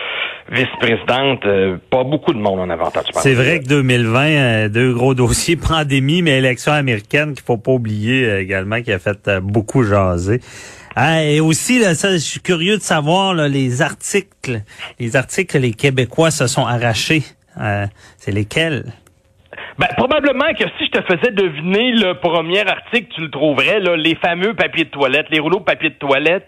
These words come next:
Speaker 2: <laughs> Ok.
Speaker 1: euh, au mois de mars, rappelez-vous, là, ça, ça s'est estompé, là, ça va bien, là, de, de ce côté-là, mais rappelez-vous, là, pendant quelques semaines en mars, les épiceries étaient plus capables, là, d'en avoir, et les gens en achetaient des paniers pleins.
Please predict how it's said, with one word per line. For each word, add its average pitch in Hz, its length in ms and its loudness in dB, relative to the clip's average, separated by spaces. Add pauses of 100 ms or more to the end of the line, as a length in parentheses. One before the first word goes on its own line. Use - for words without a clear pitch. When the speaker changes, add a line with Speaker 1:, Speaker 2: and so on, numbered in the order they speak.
(120)
Speaker 2:
<laughs> - 140 -6
Ok. 143 100 2
Speaker 1:
euh, 131 280 2 (100)
au 160 140 -2
mois 160 200 2
de 147 60 -6
mars, 185 280 -2
rappelez-vous, 151 460 -2
là, 127 220 2
ça, 190 100 0
ça 147 160 0
s'est 143 160 0
estompé, 151 560 0
là, 185 220 2
ça 131 100 0
va 131 160 0
bien, 156 400 -2
là, 156 240 2
de, 123 220 0
de 123 100 -4
ce - 80 -6
côté-là, 143 380 0
mais 156 180 -2 (320)
rappelez-vous, 135 480 -2
là, 160 140 2
pendant 131 400 -2
quelques 160 400 -2
semaines 165 220 -2
en 127 140 0
mars, 143 320 -4
les 123 200 -8
épiceries 135 400 -2
étaient 123 160 -2
plus - 120 -16
capables, 156 360 0
là, 127 80 0
d'en 123 140 -2
avoir, 135 560 0 (280)
et 139 100 -2
les 143 200 -2
gens 180 160 -2
en 160 160 -2
achetaient 151 340 0
des 127 140 -4
paniers 165 460 -6
pleins. 147 280 -4